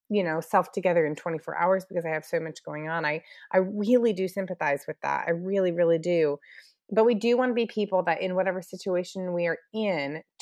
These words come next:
to whatever degree Christ calls us, we want to be initiators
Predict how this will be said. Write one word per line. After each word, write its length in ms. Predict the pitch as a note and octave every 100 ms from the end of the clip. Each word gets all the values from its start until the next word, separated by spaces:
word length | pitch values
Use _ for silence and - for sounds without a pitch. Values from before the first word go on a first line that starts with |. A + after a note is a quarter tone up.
| - -
to 320 | B3 C4 C4+
whatever 420 | B3 A3+ A3 G#3
degree 360 | G3+ F#3 F#3 F3
Christ 380 | - E3 D#3+ -
calls 480 | - F#3 F3+ F#3 -
us, 440 | A2 F#2+ - - _ _ _ -
we 260 | F3+ G3 F#3+
want 280 | F#3 D#3+
to 100 | -
be 160 | F3 E3
initiators 1300 | F3 E3+ E3+ E3+ - F3 E3 D#3 D#3+ D#3+ D#3+ -